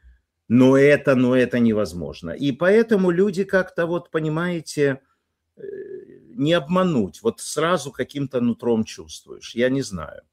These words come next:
Э, в Бней-Браке начали вводить гендерную сегрегацию на тротуарах.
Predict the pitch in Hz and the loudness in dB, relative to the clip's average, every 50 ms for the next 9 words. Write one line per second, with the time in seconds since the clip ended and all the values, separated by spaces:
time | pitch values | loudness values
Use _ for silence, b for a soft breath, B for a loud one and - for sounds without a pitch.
0 | b b b b b b b b b b _ - - 110 110 107 107 107 104 104 | b b b b b b b b b b _ 2 4 6 6 8 6 6 6 4
1 | 101 101 98 95 - - 98 98 98 98 87 113 117 131 160 190 196 190 156 135 | 4 4 2 2 0 -4 -8 -10 -10 -4 0 2 2 4 4 4 4 2 2 4
2 | 139 131 120 107 101 - - 135 123 127 147 160 151 - 160 151 147 117 110 117 | 4 4 4 4 2 0 -2 -2 -2 -2 -2 -4 -4 -4 -4 -4 -4 -2 0 0
3 | 123 120 120 160 165 131 101 101 123 143 151 151 135 135 123 127 123 120 120 117 | -2 -2 -2 -6 -8 -6 -2 0 2 2 2 0 0 0 0 0 0 0 0 -2
4 | - - 123 113 110 117 101 120 143 147 143 - - 139 131 127 127 127 123 - | -2 -4 -2 -2 -2 -2 0 0 0 0 -2 -4 -4 -2 -2 0 -2 -2 -2 -4
5 | 127 127 - - 107 90 78 73 69 - - - _ | -6 -4 -2 -2 0 0 0 -2 -4 -8 -14 -20 _